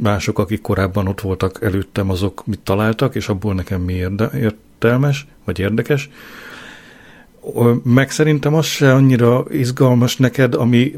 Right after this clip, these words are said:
most itt van előttem, hogy, ö, a pirogi, az a pirog, a obazsanek, az a, mm,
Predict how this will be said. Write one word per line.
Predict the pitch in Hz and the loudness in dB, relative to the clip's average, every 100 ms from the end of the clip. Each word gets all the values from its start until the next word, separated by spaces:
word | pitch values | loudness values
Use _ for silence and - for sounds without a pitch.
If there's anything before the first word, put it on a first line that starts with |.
| - | 0
most | 113 - | 0 2
itt | 123 - | -2 0
van | 120 | 2
előttem, | 110 113 110 - 123 117 120 - | 4 4 2 0 2 2 2 -4
hogy, | - 107 101 98 98 | -2 2 2 2 2
ö, | 101 98 101 - - - - - - - - - | 2 2 0 -6 -20 -20 -20 -20 -20 -20 -20 -4
a | 101 90 104 | -2 0 -2
pirogi, | - - 131 139 127 123 127 135 - - - - _ | -4 -2 2 4 2 4 2 0 -6 -20 -20 -20 _
az | - 110 95 - | -4 -2 -2 -4
a | 90 92 - 110 - | -4 -4 -4 -8 -2
pirog, | 131 139 139 139 _ - - - _ _ | 2 4 4 2 _ -20 -20 -20 _ _
a | 104 92 90 92 95 - - _ - 220 _ _ | -2 0 0 0 -2 -6 -20 _ -14 -14 _ _
obazsanek, | - 117 123 107 113 117 110 113 - - - | -2 0 2 0 2 4 4 2 -2 -16 -6
az | 113 101 92 - - | -2 0 -2 -4 -4
a, | 92 87 92 98 233 170 - | -2 -2 -2 -4 -6 -8 -6
mm, | 95 85 90 | -4 -2 -2